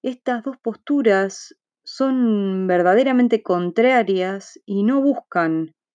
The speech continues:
lo mismo. Y es importante tomar partido y es importante, eh, dejar la tibieza política de lado y poder investigar para posicionarnos, ver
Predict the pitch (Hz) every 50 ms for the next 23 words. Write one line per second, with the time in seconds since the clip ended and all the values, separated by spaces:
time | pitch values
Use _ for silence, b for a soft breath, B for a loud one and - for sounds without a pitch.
0 | _ _ 175 170 170 170 165 175 190 196 190 - - _ - 175 170 170 185 202
1 | 214 - _ _ _ _ _ _ _ _ _ _ _ _ _ _ _ _ _ -
2 | 196 190 190 196 208 254 277 - - 269 247 226 220 214 202 202 196 277 285 262
3 | 226 - 170 160 - 165 165 170 170 165 - - 170 165 165 - - 208 202 202
4 | 190 185 185 185 185 190 - - - 175 180 196 220 220 - - 220 202 196 -
5 | 175 175 170 - - 233 247 240 220 202 185 - 170 170 170 170 170 - - _
6 | _ _ _ _ _ _ _ - 165 160 156 156 156 151 151 147 147 165 196 _
7 | _ 156 165 160 - - 202 214 208 190 180 170 160 151 - 160 160 170 180 190
8 | 202 196 196 - - 175 165 - 160 165 170 180 - - 170 - 170 165 165 175
9 | 190 214 233 233 220 208 196 196 190 196 196 b b b b b _ _ 196 185
10 | - 185 185 220 269 285 285 220 196 - - 185 170 170 170 - - _ 180 180
11 | 175 190 208 208 208 208 202 202 185 - - _ _ _ - 156 156 151 - 156
12 | - - 165 160 - - 170 165 175 190 196 196 196 190 180 185 185 185 190 190
13 | - _ _ _ _ _ _ _ _ _ _ _ _ 185 185 196 208 202 190 202
14 | -